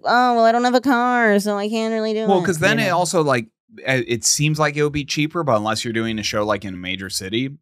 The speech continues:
Speaker 2: it's like, if you're doing a smaller market or some,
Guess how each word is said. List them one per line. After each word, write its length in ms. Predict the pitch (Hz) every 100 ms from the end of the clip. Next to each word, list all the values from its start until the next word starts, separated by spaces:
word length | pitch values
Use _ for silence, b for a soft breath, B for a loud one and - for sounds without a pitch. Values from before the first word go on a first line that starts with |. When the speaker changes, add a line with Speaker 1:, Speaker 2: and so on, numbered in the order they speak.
| _
Speaker 2:
it's 160 | 104 110
like, 240 | 104 101
if 140 | - 107
you're 140 | 113
doing 260 | 113 113 110
a 60 |
smaller 1120 | 101 - 107 104 110 107 104 104 101 101 101 -
market 680 | 98 101 101 101 - 92 - -
or 80 | 104
some, 300 | - 98